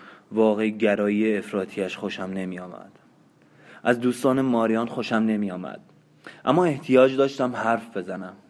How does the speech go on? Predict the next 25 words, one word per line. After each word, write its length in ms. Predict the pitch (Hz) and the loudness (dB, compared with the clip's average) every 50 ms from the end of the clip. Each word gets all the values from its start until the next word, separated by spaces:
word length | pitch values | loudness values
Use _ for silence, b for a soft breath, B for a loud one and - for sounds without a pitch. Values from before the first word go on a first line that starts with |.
| _ _ _ _ _ _ _ _ _ - | _ _ _ _ _ _ _ _ _ 0
گفتم: 520 | 110 110 110 - - 120 113 113 113 113 B B B B B B B B B - | 0 0 0 2 2 2 2 2 0 -4 B B B B B B B B B 2
«ماریان 400 | 123 123 120 123 131 127 143 147 | 4 6 6 6 6 6 4 2
خیلی 380 | - - 147 143 147 147 135 | 0 4 6 6 8 6 6
دیر 200 | 131 127 120 107 | 4 2 0 0
کرده.» 500 | 101 - 104 95 98 92 90 92 90 - - - - - - - - _ _ _ - - _ - _ B B B B B B B B B B B | 0 -2 -2 0 0 0 -2 -4 -8 -8 -12 -18 -20 -20 -20 -20 -20 _ _ _ -20 -20 _ -20 _ B B B B B B B B B B B
صوفی 380 | - - - 120 110 113 - 117 | -8 -2 0 0 0 0 -2 -4
سر 260 | 110 - 120 113 113 | 0 2 4 4 4
را 220 | 113 110 113 110 | 4 4 2 2
بلند 400 | 104 101 104 104 107 113 117 117 | 2 2 0 2 2 0 0 -2
کرد 240 | 107 110 104 104 101 | -2 -2 -2 -2 -2
و 60 | 101 | -2
بیخیال 580 | 90 95 107 98 - - - 92 95 101 101 101 | -4 -4 -4 -4 -6 -6 -4 -2 0 0 0 0
گفت: 300 | 98 104 101 101 101 - - - - - - - - B B B B B B B B B B | 0 2 2 0 0 -4 -12 -20 -20 -20 -20 -20 -20 B B B B B B B B B B
«حتماً 380 | - 175 170 170 - 190 196 | 0 0 0 2 0 0 2
در 240 | 208 208 196 180 160 | 2 4 4 2 2
پاریس 540 | - - - - 131 120 123 139 147 147 - - - | 0 -4 -2 2 4 4 4 4 2 -2 -8 -4 0
برایش 420 | - 143 139 139 143 143 139 135 139 | 2 4 4 6 6 4 4 2 0
کاری 240 | - 139 123 104 98 | 0 0 0 0 0
پیش 280 | - - 98 - - | -4 -8 -12 -8 -6
آمده. 440 | 101 95 98 95 92 90 92 98 110 - - b b b b b b _ _ _ _ _ _ _ _ _ _ _ _ _ _ B B B B B B B B B B | -4 -4 -4 -4 -4 -6 -8 -8 -10 -14 -20 b b b b b b _ _ _ _ _ _ _ _ _ _ _ _ _ _ B B B B B B B B B B
نکند 460 | 120 123 131 131 - 147 147 156 151 151 | 2 2 4 4 4 6 6 6 6 4
اتفاقی 500 | 127 - - 123 - 127 120 113 120 117 | 2 2 2 4 6 6 6 6 4 2
برایش 420 | 113 110 107 110 110 104 101 - | 4 4 4 4 4 2 0 -2
افتاده 380 | 101 - - 104 98 98 95 92 | -6 -4 -2 -2 0 0 0 -2
است.» 320 | 90 90 - - - | -4 -6 -10 -18 -20